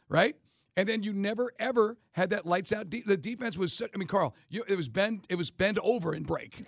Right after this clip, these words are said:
I mean, that's what we used to call it on the radio. <laughs> So, yeah, it's just, and th-, that's the point we're getting to is as you get older, you're more set in your ways. You know, give credit to, to Nick Saban.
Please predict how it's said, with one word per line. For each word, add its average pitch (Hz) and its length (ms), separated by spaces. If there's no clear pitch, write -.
I - 220
mean, 170 60
that's 170 140
what 208 60
we 190 60
used - 120
to 170 80
call 202 300
it 180 60
on 175 100
the 170 80
radio. 180 560
<laughs> - 60
So, - 240
yeah, - 180
it's 220 140
just, 247 220
and 202 200
th-, 180 160
that's 214 260
the 180 80
point 277 240
we're 240 60
getting 220 220
to 170 200
is 156 160
as 185 160
you 208 60
get 233 240
older, 202 460
you're 185 120
more 226 160
set - 440
in 175 100
your 156 160
ways. 143 400
You 170 100
know, 190 160
give 240 200
credit 233 300
to, 180 120
to 180 240
Nick 190 140
Saban. 160 400